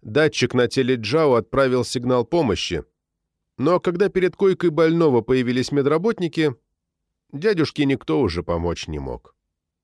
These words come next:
Джао умудрился отгрызть себе язык, который попал ему в горло, и стал душить бывшего обладателя. Специалисты взялись за дело, начав с того, что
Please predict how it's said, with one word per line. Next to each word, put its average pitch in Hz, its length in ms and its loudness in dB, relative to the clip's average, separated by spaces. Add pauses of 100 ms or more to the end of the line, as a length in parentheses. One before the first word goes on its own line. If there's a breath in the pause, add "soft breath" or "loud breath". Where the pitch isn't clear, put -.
(520 soft breath)
Джао 165 360 2
умудрился 151 580 2
отгрызть 143 380 0
себе 147 240 0
язык, 147 500 0
который 107 380 0
попал 117 380 2
ему 120 180 2
в 110 80 -4
горло, 131 500 2 (320 soft breath)
и 123 80 -4
стал 151 300 2
душить 151 420 0
бывшего 95 480 0
обладателя. 90 760 0 (1300)
Специалисты 135 680 -2
взялись 123 380 0
за 120 160 0
дело, 139 280 0
начав 104 400 0
с - 120 -10
того, 127 260 0
что 113 360 0